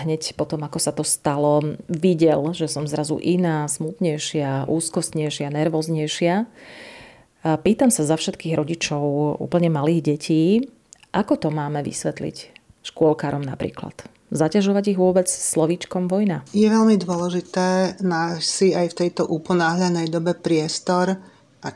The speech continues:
Speaker 2: čas, kedy sa o tom s deťmi v pokoji porozprávame. Nie je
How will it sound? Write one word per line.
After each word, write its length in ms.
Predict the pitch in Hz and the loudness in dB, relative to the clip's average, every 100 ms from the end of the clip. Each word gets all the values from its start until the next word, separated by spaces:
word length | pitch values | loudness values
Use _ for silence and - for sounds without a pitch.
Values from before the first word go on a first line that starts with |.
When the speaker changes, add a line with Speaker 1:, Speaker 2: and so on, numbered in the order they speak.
| - | -2
Speaker 2:
čas, 400 | 165 175 - 202 | 0 2 0 0
kedy 240 | 190 185 | 2 2
sa 240 | 180 170 | 2 0
o 80 | 180 | 0
tom 160 | 185 180 | 0 2
s 20 | |
deťmi 280 | 170 170 185 | 2 2 0
v 120 | 170 | 0
pokoji 360 | 156 160 185 160 | -2 0 0 0
porozprávame. 880 | 165 165 170 - 160 160 160 160 - - - - - _ | -2 -2 -2 -2 -2 -2 -4 -6 -8 -20 -20 -20 -20 _
Nie 240 | 208 | 2
je 20 | 196 | 4